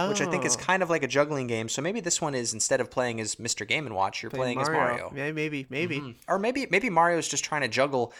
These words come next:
Speaker 1: his life responsibilities. You know, now that it's nineteen ninety-one, he's got
Speaker 2: <laughs>
Speaker 1: four games, he's got Peach as a wife, he's got just all these different,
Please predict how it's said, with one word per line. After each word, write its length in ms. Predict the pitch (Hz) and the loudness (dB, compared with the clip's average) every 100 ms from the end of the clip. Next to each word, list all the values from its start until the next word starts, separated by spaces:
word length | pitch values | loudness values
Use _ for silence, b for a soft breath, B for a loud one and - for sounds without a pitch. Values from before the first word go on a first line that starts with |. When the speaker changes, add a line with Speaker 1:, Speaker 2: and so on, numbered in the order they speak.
| B B B - | B B B -10
Speaker 1:
his 280 | - 135 110 | -2 0 2
life 320 | 131 143 - | 0 -2 -4
responsibilities. 840 | 127 139 135 113 131 160 101 98 | -2 2 2 0 -2 -2 -4 -4
You 60 | 107 | -4
know, 80 | 110 | 0
now 220 | 110 123 | 2 2
that 160 | 120 - | 0 -4
it's 140 | 123 | -4
nineteen 320 | 113 117 127 | -2 -2 -2
ninety-one, 540 | 117 110 107 110 147 127 | -2 0 0 0 0 -2
he's 180 | 120 - | -2 2
got 320 | 107 104 - | 2 2 -4
Speaker 2:
<laughs> 160 | - | -8
Speaker 1:
four 240 | 131 123 120 | -2 0 2
games, 420 | 110 127 143 131 | 0 0 -2 -4
he's 160 | 113 - | -4 0
got 300 | 107 101 - 127 127 | 0 0 -4 -16 -8
Peach 1120 | 110 123 135 131 - 117 113 104 - 143 156 | -4 -2 -2 0 -2 -2 -2 -2 -6 -6 -4
as 80 | 131 | -4
a 80 | 117 | -2
wife, 360 | 131 135 135 - | 0 0 -2 -4
he's 180 | 117 | -4
got 240 | - 101 - | -2 -2 -2
just 240 | 120 - B B B - | -2 -2 B B B 2
all 140 | 143 | 2
these 180 | 139 - | 2 -2
different, 140 | 135 | -2